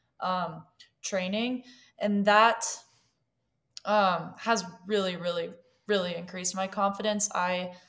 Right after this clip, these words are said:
started initially with Olympic weightlifting, which is very not required <laughs> for it at all. I was just really interested in it, and I had a coach for that. Um, and I was doing that, like, as I,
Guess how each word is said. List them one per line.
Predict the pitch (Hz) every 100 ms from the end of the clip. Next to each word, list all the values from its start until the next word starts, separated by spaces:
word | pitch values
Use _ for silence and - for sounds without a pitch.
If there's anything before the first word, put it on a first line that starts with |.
| _ _ _
started | - - 214 269 320
initially | 233 185 190 233
with | 220 208
Olympic | 175 180 180 180
weightlifting, | 180 - 180 214 214 214 -
which | 196 185 190
is | 180 - - -
very | 196 196 196 190 185 185 -
not | 190 175 170
required | 175 - 170 165 175 196 202
<laughs> |
for | - -
it | 269 240
at | 339
all. | 196 214 302 254 269 - 415 -
I | 247
was | 254 247
just | 302 233
really | 254 262
interested | 220 220 247 254 254
in | 254
it, | 254 233
and | 214
I | 208
had | 220 214
a |
coach | 208 214 202 -
for | 202
that. | 208 208 208 - - -
Um, | - 208 190
and | 190
I | 196 208
was | 214
doing | 220 214
that, | 202 190 190
like, | 190 -
as | - -
I, | 185 185 180